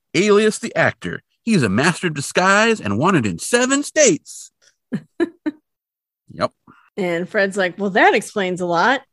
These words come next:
Speaker 2: Oakley has been haunting Franken Castle to keep people away because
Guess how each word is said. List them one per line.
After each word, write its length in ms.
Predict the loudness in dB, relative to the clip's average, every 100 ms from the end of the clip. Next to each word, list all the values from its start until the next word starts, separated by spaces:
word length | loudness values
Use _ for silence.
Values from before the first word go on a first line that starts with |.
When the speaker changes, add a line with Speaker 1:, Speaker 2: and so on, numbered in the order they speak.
| _ _ _ _ _
Speaker 2:
Oakley 400 | 2 2 2 0
has 180 | 0 -2
been 120 | -2
haunting 440 | -2 0 0 -2 -6
Franken 500 | -4 -4 -2 -2 -4
Castle 460 | -2 -2 -2 -4 -6
to 100 | -10
keep 240 | -6 -4 -2
people 360 | -4 -4 -4
away 500 | 0 2 2 0 -8 _ _ _ _
because 720 | -12 -2 2 2 2 -2 -8